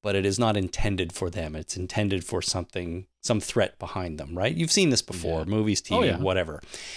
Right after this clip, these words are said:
Speaker 1: And I like to think of this as dramatic silliness, because <laughs> it's kind of dramatic, sure, and it's surprising in the moment,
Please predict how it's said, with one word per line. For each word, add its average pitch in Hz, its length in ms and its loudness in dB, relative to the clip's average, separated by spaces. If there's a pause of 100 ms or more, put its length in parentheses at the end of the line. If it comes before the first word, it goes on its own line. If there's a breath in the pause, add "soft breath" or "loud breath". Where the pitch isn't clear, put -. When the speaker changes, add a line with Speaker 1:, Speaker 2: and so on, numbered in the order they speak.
(440 loud breath)
Speaker 1:
And 147 400 2 (640)
I 208 100 -2
like 285 220 2
to 240 100 -2
think 196 260 0
of 156 120 0
this 131 180 2
as - 440 4 (200)
dramatic 107 480 2
silliness, 82 680 0 (280)
because 151 640 2 (140)
<laughs> - 320 -10
it's - 480 0
kind 262 240 2
of 156 340 2 (240 soft breath)
dramatic, 127 480 4
sure, 143 540 2 (260)
and 120 140 2
it's 104 140 0
surprising 143 540 2
in 104 100 2
the 92 40 0
moment, 107 440 2